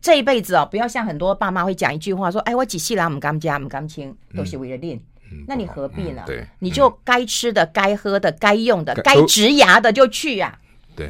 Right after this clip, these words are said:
Speaker 1: 我一个朋友给小孩去念书，
Speaker 2: 嗯，嗯。
Speaker 1: 自己要植牙。
Speaker 2: 没钱。
Speaker 1: 不止啊，对，然后吃一个花生都跟我说没滋味。我说：“那你人生还有什么，什么意思嘛？何必呢？”
Speaker 2: 对啊，
Speaker 1: 嗯。
Speaker 2: 对啊，我弟是牙医生，经常发生这种情况。
Speaker 1: 是不是？
Speaker 2: 子女跟父母去，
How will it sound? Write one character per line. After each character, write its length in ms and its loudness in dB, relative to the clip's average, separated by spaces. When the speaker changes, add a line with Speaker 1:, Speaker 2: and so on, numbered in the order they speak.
Speaker 1:
我 80 -8
一 40 -2
个 80 -2
朋 160 -4
友 140 -2
给 220 -4
小 180 -4
孩 200 -6
去 180 -10
念 160 -6
书， 340 -12
Speaker 2:
嗯， 40 -10
嗯。 20 -8
Speaker 1:
自 80 -8
己 100 -12
要 120 -10
植 220 -12
牙。 220 -12
Speaker 2:
没 120 -8
钱。 160 -10
Speaker 1:
不 60 -6
止 100 -14
啊， 140 -14
对， 160 -6
然 120 -6
后 80 0
吃 200 -6
一 20 -6
个 120 4
花 180 -2
生 180 -6
都 60 -6
跟 100 -6
我 80 -8
说 220 -12
没 160 -4
滋 220 -8
味。 240 -6
我 80 -8
说 120 -4
：“那 60 -4
你 60 -4
人 140 0
生 140 0
还 60 -2
有 80 2
什 100 -6
么， 140 -10
什 120 -8
么 80 -4
意 180 -4
思 200 -10
嘛？ 220 -8
何 140 0
必 240 2
呢？” 340 6
Speaker 2:
对 200 -6
啊， 160 -14
Speaker 1:
嗯。 200 -2
Speaker 2:
对 120 -2
啊， 160 -10
我 80 -4
弟 180 2
是 120 -2
牙 140 2
医 140 -2
生， 240 -4
经 140 -4
常 140 0
发 160 -2
生 140 -2
这 80 -4
种 100 -6
情 180 -16
况。 180 -12
Speaker 1:
是 340 -6
不 140 -6
是？ 260 0
Speaker 2:
子 120 6
女 140 4
跟 160 2
父 120 -2
母 140 -2
去， 340 -4